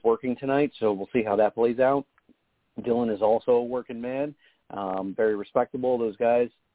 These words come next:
always, uh, busy as bees. But that's why we work together to make sure that we bring you guys the best content that we can. So, uh, this is a big week, um, as far as, you know,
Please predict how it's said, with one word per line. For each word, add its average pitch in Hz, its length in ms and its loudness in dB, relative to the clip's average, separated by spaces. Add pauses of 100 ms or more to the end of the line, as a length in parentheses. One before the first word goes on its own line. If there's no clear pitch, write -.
(240)
always, 110 380 -6
uh, 113 240 4
busy 117 340 -4
as 104 180 -4
bees. 107 380 -4 (680)
But 104 280 2 (140)
that's 117 280 -4
why 113 400 0
we 107 180 -4
work 110 260 -2
together 120 520 -2 (100)
to 110 160 -8
make 110 240 -10
sure 117 160 -2
that 98 160 -6
we 113 120 -6
bring 110 280 -6
you 117 120 -4
guys 104 360 2
the - 60 -10
best 101 260 -4
content 101 540 -8
that 98 140 -6
we 98 100 -6
can. 92 380 -4 (1500)
So, 110 380 4 (580)
uh, 101 260 0
this 120 200 -4
is 120 100 -10
a 110 60 -6
big 113 300 -4
week, 127 260 -4 (260)
um, 104 540 -6 (220)
as 98 180 -18
far 110 220 4
as, 101 120 -2 (140)
you 107 220 -8
know, 101 280 -4